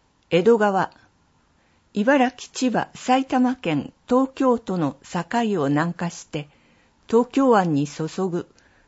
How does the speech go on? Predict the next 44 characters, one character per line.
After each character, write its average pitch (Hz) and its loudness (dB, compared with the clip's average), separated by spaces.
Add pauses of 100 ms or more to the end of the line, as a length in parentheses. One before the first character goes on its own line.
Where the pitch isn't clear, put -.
(100)
総 294 6
延 277 8
長 165 -2
約 202 0
六 180 0
十 262 0
キ - -8
ロ 262 6
メ 254 6
ー 262 0
ト 196 -2
ル 165 2
の 147 2
河 180 -2
川 135 -2
で、 123 -8 (520)
首 - -14
都 240 2
圏 220 2
の 156 0
生 233 2
活 240 -4
用 233 4
水 180 -2
の 151 -2
水 196 -2
源 196 -2
や、 180 -6 (500)
大 254 6
雨 254 4
の 196 -2
際 196 -4
に 151 -2 (420)
大 240 2
量 262 4
の 254 4
雨 240 -2
水 196 0
を 113 -4 (180)
海 254 8
へ 170 0
と 139 -4
運 170 -2
ぶ 170 -4